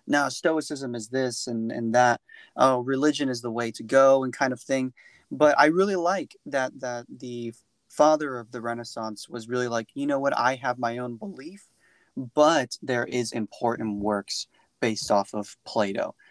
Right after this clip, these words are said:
And now moving forward, my work will incorporate two sides of that coin. And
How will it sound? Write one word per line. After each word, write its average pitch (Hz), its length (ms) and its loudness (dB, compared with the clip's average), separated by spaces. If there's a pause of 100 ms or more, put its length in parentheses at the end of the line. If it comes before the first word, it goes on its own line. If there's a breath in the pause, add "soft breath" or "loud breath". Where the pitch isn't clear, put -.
(220 soft breath)
And 107 440 0 (340)
now 123 420 6 (140)
moving 143 360 0
forward, 143 520 0
my 117 240 0
work 113 520 -6 (1160)
will 127 260 -2
incorporate 110 840 -2 (360)
two 135 200 -2
sides 110 800 -2
of 107 200 -10
that 110 220 -2
coin. 107 500 -4 (360 soft breath)
And 104 440 0